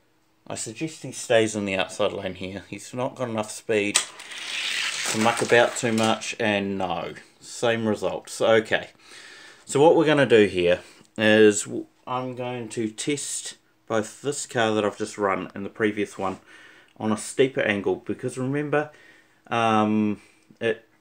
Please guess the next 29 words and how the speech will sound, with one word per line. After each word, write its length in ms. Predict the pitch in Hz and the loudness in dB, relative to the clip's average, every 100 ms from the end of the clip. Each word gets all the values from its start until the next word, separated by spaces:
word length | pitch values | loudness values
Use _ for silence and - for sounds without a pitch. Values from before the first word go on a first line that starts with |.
| - | -12
I'm 180 | - 107 | -6 -6
probably 400 | 104 - 127 135 | -2 0 2 0
going 240 | 113 117 107 | 0 0 -2
to 100 | - | -4
be 120 | 104 | -2
raising 520 | 101 101 101 101 95 | 0 0 0 -4 -8
the 80 | 92 | -10
start 460 | - - 98 107 | -14 -8 -8 -8
section. 460 | - - - - 90 - - - - - _ _ | -10 -10 -8 -6 -8 -10 -20 -20 -20 -20 _ _
It's 340 | - 104 - - | -4 -4 -4 -8
not 440 | 110 113 107 - | -2 2 2 0
steep 420 | - - - 104 | -8 -4 0 0
enough, 480 | 107 101 107 - - _ _ _ _ - | 0 -4 -4 -10 -20 _ _ _ _ -8
um, 520 | 98 95 95 95 95 _ _ | -6 -4 -4 -6 -10 _ _
and 140 | 95 95 | -12 -12
it's 140 | - | -12
causing 400 | - 113 104 98 | -6 -4 -2 -4
a 40 | |
few, 360 | 95 107 95 95 - _ _ _ _ _ - | -4 -2 -2 -4 -10 _ _ _ _ _ -4
it, 200 | 123 - | -4 -2
it's 200 | - 127 | -6 -6
causing 340 | - 151 143 | 0 0 2
a 80 | 127 | 0
lot 140 | 113 110 | 0 -2
of 80 | |
cars 320 | - 107 101 - | 0 0 0 -2
to 180 | 107 92 | -4 -4
stop, 500 | - - 110 - - - _ _ _ _ _ _ - | -8 -6 -4 -4 -10 -20 _ _ _ _ _ _ -6
um, 580 | 107 101 101 101 98 | -2 0 0 -2 -4